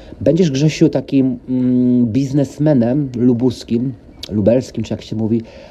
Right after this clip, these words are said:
ale takim mega sławnym. No, bardzo, naprawdę. Aż ci zazdroszczę tej sławy.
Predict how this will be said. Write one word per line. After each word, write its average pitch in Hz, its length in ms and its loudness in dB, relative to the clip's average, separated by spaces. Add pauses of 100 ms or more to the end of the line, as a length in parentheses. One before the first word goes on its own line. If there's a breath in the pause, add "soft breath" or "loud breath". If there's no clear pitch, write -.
ale 104 120 -2
takim 113 220 0
mega 113 160 4
sławnym. 95 800 -6 (1160)
No, 90 400 -2
bardzo, 95 560 -2 (140)
naprawdę. 101 460 -4
Aż - 100 -6
ci 120 100 -2
zazdroszczę 110 380 -2
tej 98 140 -6
sławy. 95 320 -4